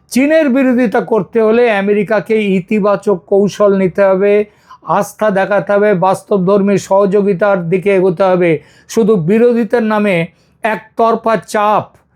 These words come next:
ভারতের ওপর দিলে ভারত সেটা মানবে না। এভাবে ঘটনাটি সহজভাবে ব্যাখ্যা করা যায়।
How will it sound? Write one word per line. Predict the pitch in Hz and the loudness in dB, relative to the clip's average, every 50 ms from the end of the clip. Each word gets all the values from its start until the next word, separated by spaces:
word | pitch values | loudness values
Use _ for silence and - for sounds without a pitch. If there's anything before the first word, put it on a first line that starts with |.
| _ _ _ _ - | _ _ _ _ -4
ভারতের | 139 160 196 202 208 180 214 208 202 | -2 -2 0 -2 -2 0 0 2 2
ওপর | 190 170 202 185 | 2 2 0 0
দিলে | 170 170 190 196 202 196 | 0 0 0 0 0 0
ভারত | 156 143 160 180 190 175 - | 0 0 0 0 -2 -4 -6
সেটা | - - 185 160 170 170 | -6 -6 -6 -4 -2 -2
মানবে | 165 160 156 160 160 160 160 156 | -2 -2 -2 -2 -2 -2 -2 -2
না। | 156 160 160 151 131 113 107 - _ _ _ _ _ _ _ _ _ - | 0 0 0 0 0 -2 -6 -10 _ _ _ _ _ _ _ _ _ -2
এভাবে | 214 220 220 254 254 233 254 240 | 0 0 2 2 2 2 2 0
ঘটনাটি | 190 170 180 208 190 233 220 214 214 190 185 208 180 | 0 0 -2 0 0 -2 0 0 0 -2 -2 -2 -4
সহজভাবে | - - 190 196 208 208 196 202 208 202 196 190 175 | -2 -2 0 0 0 0 0 0 0 2 2 2 2
ব্যাখ্যা | 175 180 - - 180 | 0 0 -2 -4 -4
করা | 170 165 175 165 160 | -2 0 0 0 0
যায়। | 156 165 165 170 202 233 247 | 0 0 0 0 0 0 -2